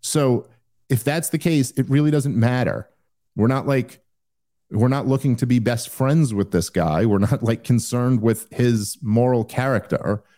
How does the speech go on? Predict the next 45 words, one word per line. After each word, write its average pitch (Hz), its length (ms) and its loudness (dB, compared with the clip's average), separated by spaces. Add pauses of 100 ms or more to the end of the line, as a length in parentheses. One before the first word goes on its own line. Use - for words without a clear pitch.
(160)
Or 104 200 2
I 120 160 0
don't 139 160 2
even 165 240 2
really 156 260 4
care, 147 380 0
to 127 60 0
be 120 120 2
honest, 131 380 0
his 123 160 0
motivation 156 840 0
for 110 140 0
why 98 200 2
he 87 120 0
did 85 220 -2
this. - 260 -8 (240)
What 113 120 0
I 151 140 -2
care 147 300 0
about 120 380 0 (220)
is, 113 160 0
like, 120 280 -2
that 127 160 0
the 131 100 4
information 135 540 0
gets 123 200 0
out 127 380 -2
and 107 80 4
that 101 160 -2
government 123 400 2
secrets 120 480 0
get 110 160 2
exposed. - 720 -2 (320)
That's 117 600 -2
what 123 200 0
matters. 120 600 -2 (420)
And 110 140 2
what 113 100 2
really 175 380 0
matters 101 400 2
in 101 100 4
this 95 160 0
case 90 420 0 (320)
is, 110 260 0
um, 87 440 0